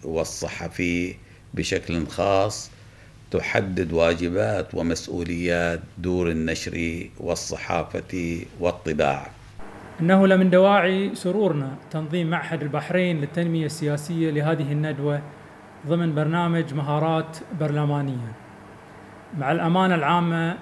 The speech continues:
Speaker 2: لمجلس الشورى، في إطار التزامنا المشترك بالتوجيهات السامية لحضرة صاحب الجلالة الملك حمد بن عيسى آل خليفة عاهل البلاد المفدى أيده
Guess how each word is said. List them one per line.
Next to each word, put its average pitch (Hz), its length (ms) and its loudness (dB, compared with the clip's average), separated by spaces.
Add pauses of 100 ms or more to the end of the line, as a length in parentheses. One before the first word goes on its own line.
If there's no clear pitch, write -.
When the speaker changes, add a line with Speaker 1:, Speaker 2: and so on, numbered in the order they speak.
Speaker 2:
لمجلس 147 420 -2
الشورى، 127 420 -4 (1500)
في 196 180 4
إطار 208 540 6 (160)
التزامنا 180 880 0
المشترك 165 600 0 (300)
بالتوجيهات 160 720 -2
السامية 147 580 0 (840)
لحضرة 170 400 2
صاحب 151 380 -2
الجلالة 165 600 2
الملك 156 400 -2
حمد 165 380 -4
بن 139 120 -4
عيسى 151 500 -2 (600)
آل 165 180 2
خليفة 160 460 -2
عاهل 143 400 0
البلاد 147 400 0
المفدى 143 520 -2
أيده 151 520 0